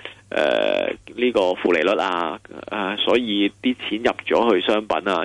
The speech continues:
亦都另外一種講法係，即係內地嘅投資者嘅講法啦，就話係因為供給側改革，你即係減少咗啲，淘汰咗啲產能嘅，噉你供應少咗，噉所以就商品價格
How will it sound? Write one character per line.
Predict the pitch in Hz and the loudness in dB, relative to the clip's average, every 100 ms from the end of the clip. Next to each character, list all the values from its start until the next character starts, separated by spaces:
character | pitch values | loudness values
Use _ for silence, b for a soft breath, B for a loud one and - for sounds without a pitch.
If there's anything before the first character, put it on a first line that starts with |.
| - | -2
亦 | 95 | 0
都 | 143 | 2
另 | 139 104 | 0 0
外 | 123 | 0
一 | |
種 | 120 120 | 0 0
講 | 101 | -2
法 | 117 98 104 | -2 -2 0
係， | 90 87 B - | -2 -4 B -4
即 | - | -2
係 | - - | -2 0
內 | 120 98 107 | 2 4 2
地 | 101 | 2
嘅 | 101 | 2
投 | 104 92 | 0 -2
資 | 120 | -2
者 | 117 | 0
嘅 | |
講 | 95 104 | 0 -2
法 | 104 | -2
啦， | 107 107 | -2 -2
就 | 98 | -2
話 | 87 | -2
係 | 92 | 0
因 | 113 | 0
為 | 101 | 0
供 | 110 | -2
給 | 110 | -2
側 | 113 101 90 | -2 0 0
改 | 101 | 0
革， | 90 76 - b b - | -2 -4 -10 b b 0
你 | 92 95 92 B B B - | 2 2 -2 B B B -2
即 | |
係 | 117 | 0
減 | - | 0
少 | - 117 98 104 107 | -4 -2 2 4 4
咗 | |
啲， | 95 117 | 4 2
淘 | 113 92 | 2 0
汰 | 95 95 | 0 0
咗 | 92 | 0
啲 | 104 113 110 | 2 0 0
產 | - - | -2 -2
能 | 107 76 | -4 -4
嘅， | 85 78 - | -2 -2 -4
噉 | - 117 | -4 -2
你 | 95 | 0
供 | - 120 | 0 -2
應 | 95 | -2
少 | 90 | 0
咗， | 98 104 82 95 92 | 2 2 2 0 -2
噉 | 98 110 | -6 -4
所 | - 107 | -2 -2
以 | 101 87 | 0 0
就 | 80 69 85 | 2 2 0
商 | 110 | -2
品 | 101 | -2
價 | 98 82 | -4 -2
格 | 82 | -2